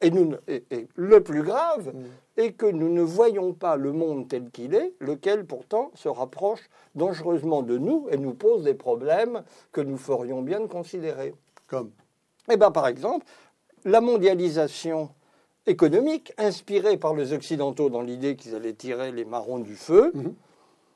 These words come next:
Speaker 1: qui se révèle tout à fait autre chose que ce qu'ils avaient vu, parce que pour les autres, la mondialisation, elle est politique.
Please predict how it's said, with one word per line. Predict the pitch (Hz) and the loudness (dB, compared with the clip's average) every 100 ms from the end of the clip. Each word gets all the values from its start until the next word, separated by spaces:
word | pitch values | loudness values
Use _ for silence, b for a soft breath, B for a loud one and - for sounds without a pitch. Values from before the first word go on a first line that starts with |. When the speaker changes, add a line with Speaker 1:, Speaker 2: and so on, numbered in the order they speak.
| b _ _ _ _ _ _ _ _ _ | b _ _ _ _ _ _ _ _ _
Speaker 1:
qui | - 139 | -20 -10
se | 135 | -8
révèle | 110 104 123 196 - - | -6 -6 -4 -4 -6 -14
tout | 147 | -10
à | 139 | -8
fait | 123 180 | -4 -6
autre | 175 131 | -6 -10
chose | - 156 139 | -6 -6 -6
que | |
ce | 123 | -12
qu'ils | 127 127 | -8 -4
avaient | 180 | 0
vu, | 359 | 0
parce | 370 180 | -2 -4
que | 185 | -4
pour | 175 208 | 0 0
les | 165 247 | 0 -2
autres, | 311 | -4
la | 190 | -4
mondialisation, | 156 143 143 135 135 233 | -4 -2 -2 -4 -6 -6
elle | 160 | -6
est | 131 - - | -8 -10 0
politique. | 160 107 - 110 | 0 0 -16 -16